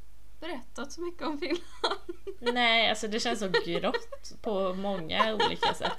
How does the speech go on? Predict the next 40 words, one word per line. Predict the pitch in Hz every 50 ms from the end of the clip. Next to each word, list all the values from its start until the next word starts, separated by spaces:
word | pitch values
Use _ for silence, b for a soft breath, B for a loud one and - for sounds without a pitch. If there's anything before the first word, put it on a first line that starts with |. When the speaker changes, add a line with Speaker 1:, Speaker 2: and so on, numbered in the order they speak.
| - - B 523 B B B B
Speaker 2:
Men | 269 294 294
också | 285 285 - 277 269
så | - 262
här, | 220 - -
kan | - 214
vi | 220
snacka | 208 - 175 156 - 190
om | 190 226
att | - -
jag | 262 262 214 196 - - - - - - - - - - -
har, | - 226 226 214 - - -
alltså | - - 202 - 220
så | 214 - 214
här, | 180 - - - - - - - - -
fan | - - 381 269
vad | 277
jag | 320 - 294 - -
typ | 220 214 -
skryter | - - - 185 175 - - - -
i | -
podden. | 202 190 170 - - - - - - - -
Men | 208 214 208
det | 226
är | 233
inte | 233 233 -
så | - 185
jag | 185 175
menar. | 170 170 170 180
Men | 202 220 233
jag | 226
har | 226 226 226
varit | 226 214 220 - -
ändå | - 165 165 -
i | -
ganska | - - - - -
många | 87 85 82 80
länder, | - - - 165 170 180 202 208 - -
liksom. | - - - - 175 - - - B B B B B B B B B B B B
Speaker 1:
Mm. | - 185
Speaker 2:
Eh, | 175 - 67 - - - - -